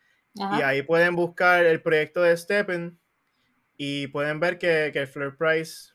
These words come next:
Speaker 2: ha estado volando y solamente salió el beta hace un mes. So, ya creo que está el, el, el floor price en trece Solana, si no me equivoco. So, cada vez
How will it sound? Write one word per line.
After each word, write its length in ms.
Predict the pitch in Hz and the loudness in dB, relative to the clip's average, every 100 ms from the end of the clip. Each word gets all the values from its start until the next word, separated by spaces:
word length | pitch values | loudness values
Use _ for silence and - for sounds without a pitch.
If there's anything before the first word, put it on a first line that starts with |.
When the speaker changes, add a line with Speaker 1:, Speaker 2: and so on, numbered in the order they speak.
| _ - | _ -18
Speaker 2:
ha 120 | 127 | -12
estado 320 | - 151 160 | -4 0 2
volando 580 | 151 147 170 151 139 131 | 2 2 0 -4 -4 -4
y 160 | 139 | -8
solamente 540 | 135 151 151 165 165 170 | -6 -2 0 0 -4 -4
salió 500 | 175 170 180 175 170 _ | -2 2 2 2 -2 _
el 160 | 147 147 | -6 -2
beta 260 | 156 165 160 | 2 2 2
hace 160 | - | 0
un 180 | 151 143 | -4 -6
mes. 400 | 139 139 - - | -10 -12 -16 -20
So, 540 | _ 131 127 127 127 123 _ _ _ _ | _ -8 -6 -6 -8 -14 _ _ _ _
ya 180 | 135 127 | -4 -2
creo 160 | 139 | -2
que 80 | 147 | -4
está 320 | 143 165 160 | -2 0 0
el, 120 | 156 - | 0 -4
el, 180 | 147 - | -6 -6
el 140 | 151 139 | -8 -6
floor 320 | 156 151 143 | -6 -6 0
price 280 | 160 156 156 | -2 0 -6
en 240 | 143 135 | -8 -14
trece 280 | - 131 139 | -14 -14 -12
Solana, 360 | 151 147 147 | -8 -6 -8
si 140 | 135 143 | -10 -14
no 80 | 139 | -16
me 80 | |
equivoco. 460 | 139 160 170 156 139 | -12 -6 -4 -4 -10
So, 360 | - 127 123 - _ _ _ _ _ _ _ _ _ _ | -12 -12 -12 -16 _ _ _ _ _ _ _ _ _ _
cada 280 | - 131 131 | -12 -6 -4
vez 600 | 139 143 143 139 135 117 | -2 -2 -2 -2 -6 -10